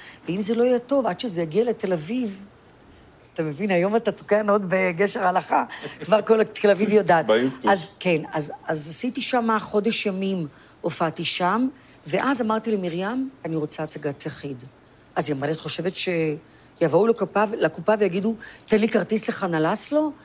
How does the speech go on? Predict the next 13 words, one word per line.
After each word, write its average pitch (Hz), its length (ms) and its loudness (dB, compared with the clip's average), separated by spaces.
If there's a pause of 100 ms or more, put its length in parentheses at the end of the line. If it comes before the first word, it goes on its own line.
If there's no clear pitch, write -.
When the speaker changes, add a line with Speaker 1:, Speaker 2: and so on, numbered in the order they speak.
(240)
Speaker 1:
זה 170 140 -2
היה 151 100 2
הימור, 226 380 2
ואת 156 440 -2
זה 196 100 6
אני 214 120 2
זוכרת 196 460 0
למרים 190 420 0 (380)
עד 180 160 4
היום. 208 400 4 (680)
היא 190 100 6
אמרה 180 240 4
לי, 214 280 0